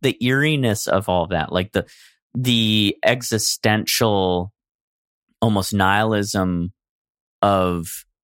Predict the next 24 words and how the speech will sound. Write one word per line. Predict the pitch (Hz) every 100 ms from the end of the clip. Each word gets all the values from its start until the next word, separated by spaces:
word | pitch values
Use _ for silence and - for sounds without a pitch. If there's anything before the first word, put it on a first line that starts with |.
| _
what's | - 104 104 -
the | -
point? | - - 135 104 80 - _ _ _ _ _ _ _ -
We | 123 131 160 165 156 147 - _ _ _ -
humans, | - 165 185 147 104 98 113 127 - - _ _ _
I | 117
think, | 110 - 117 107 - _ _ _ _ _ 110
m-, | 113 117 110 104 _ -
generally | 127 123 117 104 90 92
are | 95 95
compelled | - 107 - 107 104
to | - 101
fill | - - 117 113 107 98 -
in | 107 104 98 90 92 _ _ _ _ _ _ _ _ - -
that | 104 85 -
gap | 90 98 76 -
if, | - 90 -
if | 92
that, | - 87 -
if | 90
that | 85 80 80 -
gap | 95 85 78
exists. | 78 95 92 - -
Like, | 95 82 76